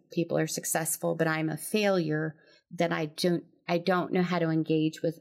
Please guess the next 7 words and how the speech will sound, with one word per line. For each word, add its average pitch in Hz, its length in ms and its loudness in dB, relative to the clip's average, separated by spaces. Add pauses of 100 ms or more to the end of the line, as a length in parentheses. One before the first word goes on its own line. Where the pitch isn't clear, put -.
(100)
other 160 280 2
people 165 640 -2
at 156 140 -2
a 156 80 -2
level 156 600 0 (400)
of 160 220 0
respect 165 760 -4